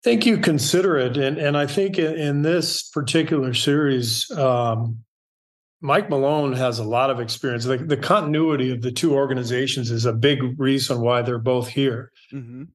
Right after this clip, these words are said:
Speaker 1: And all you have to do is think back, um, you know, two years ago, um, you know, Denver was, ha-, came back twice, uh,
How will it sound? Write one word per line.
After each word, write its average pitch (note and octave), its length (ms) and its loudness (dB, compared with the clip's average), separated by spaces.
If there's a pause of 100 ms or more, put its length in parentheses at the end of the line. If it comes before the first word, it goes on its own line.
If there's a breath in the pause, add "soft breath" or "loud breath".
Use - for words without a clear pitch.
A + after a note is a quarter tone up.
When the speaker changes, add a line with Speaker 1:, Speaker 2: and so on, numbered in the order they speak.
Speaker 1:
And B2+ 280 0
all D3+ 160 4
you D#3 60 2
have D#3 120 0
to C#3+ 100 -6
do D3 260 2
is C3 220 0
think C3 240 -2
back, C3+ 500 -2
um, B2 680 -2
you C#3 140 -4
know, B2 340 0 (300)
two D#3 180 2
years C#3 300 4
ago, A#2+ 500 0 (720 loud breath)
um, B2 840 0 (140)
you C3+ 120 -2
know, B2+ 100 2
Denver C3 520 2
was, C3 320 2
ha-, C#3+ 220 0
came C#3+ 240 2
back C3+ 320 0 (180)
twice, D3 760 -2 (220)
uh, G3 40 -6